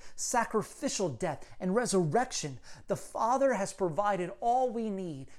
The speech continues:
to believe and experience forgiveness of sin and have eternal life with Him in the eternal kingdom He promised to David in Jesus Christ. In reading Second Samuel chapter seven, we are able to see the riches of God's promises to David,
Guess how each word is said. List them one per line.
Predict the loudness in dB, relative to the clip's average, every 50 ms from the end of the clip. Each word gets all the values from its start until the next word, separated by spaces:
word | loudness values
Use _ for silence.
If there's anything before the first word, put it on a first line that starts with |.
| -4 0
to | 0 2
believe | 2 2 2 2 2 2 2 2 2 0 -2
and | -4 -4
experience | -4 -4 -4 -6 -8 -8 -8 -6 -2 0 2 2 2 0 -4 -6 -6
forgiveness | -6 -6 -6 -4 -4 -4 -2 -2 -2 -4 -4 -4
of | -4 -4 -4
sin | -4 -2 -2 -4 -4 -4 -6 -8 -10 -12 -10 -6 -2
and | 2 4
have | 4 4 2 2 -2
eternal | -4 -4 -4 -4 -4 0 2 2 4 4 2
life | 2 2 2 2 2 0 -4
with | -6 -2 -2 -2 0 0
Him | -2 -2 -2 -4 -8 -12 -8 -2
in | 0 2
the | 2 4 4
eternal | 2 2 2 0 -2 0 2 0
kingdom | 0 -2 -4 -4 -2 -2 0 -2 -2 -4 -6 -12 -14 -6
He | -2 -2
promised | -2 -2 -2 -2 0 0 0 -2 -4 -4 -2
to | -2 -2
David | -2 -2 0 0 2 2 0 -2 -4 -6 -10 -12 -16 -20 -20 -20 -20 -12 -6
in | -4 -4 -2
Jesus | -2 -2 -2 0 0 0 -2
Christ. | -2 -2 -6 -8 -6 -6 -8 -8 -8 -10 -12 -14 -16 -20 -20 -20 -20 -20 -20 -20 -10 -4
In | 0 2
reading | 4 6 6 6 6 4
Second | 2 2 2 2 2 0 -2 -4
Samuel | -4 -4 -4 -2 -2 -2 -2
chapter | 0 2 2 2 2 0 -6
seven, | -8 -4 -2 -2 -2 -2 -6 -10 -14 -18 -20 -14 -4 2
we | 4 4
are | 4 4 4 2
able | 0 2 2 2 2 2
to | 0 0
see | -2 -2 -2 0 0 2
the | 2 2
riches | 2 2 2 0 0 0 -2 -6 -6 -6 -4
of | -6 -6 -4
God's | -4 -2 -2 -2 -2 -2 -4
promises | -8 -6 -2 -2 0 0 0 -2 -2 -4 -6 -8 -8
to | -6 -6
David, | -4 0 0 0 0 0 -2 -6 -8 -10